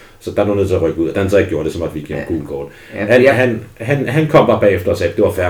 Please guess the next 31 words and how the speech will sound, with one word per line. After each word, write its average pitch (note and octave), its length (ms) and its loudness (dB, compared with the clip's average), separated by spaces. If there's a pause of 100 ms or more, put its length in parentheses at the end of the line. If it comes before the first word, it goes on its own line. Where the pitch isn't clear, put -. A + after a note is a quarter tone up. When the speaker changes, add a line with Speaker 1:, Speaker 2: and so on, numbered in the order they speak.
Speaker 1:
klappede E2 300 0
Speaker 2:
Ja. E2 60 2
Speaker 1:
os D#2+ 100 -4
på F2+ 120 -10
skulderen, E2 380 -4
og D#2+ 80 -6
så - 80 -12
Speaker 2:
Ja. - 60 -10
Speaker 1:
gik D#2 100 -8
han D2+ 180 -8
videre, D2+ 180 -8
ikke? D3 120 -6 (160)
Speaker 2:
For - 80 2
jeg B2 160 6
plejer A#2+ 280 6
også A2+ 120 2
at - 40 0
lave A#2 240 6
den, A#2+ 200 4
hvis A#2 200 -2
jeg B2 100 4
kan B2 80 -10
se, D3+ 260 6
de G#2+ 120 -6
står, B2 260 6
du G#2+ 140 0
ved, A2 180 4
lidt, A#2+ 220 4 (180)
lige C3+ 340 4
lidt A#2+ 220 6
udenfor B2+ 540 2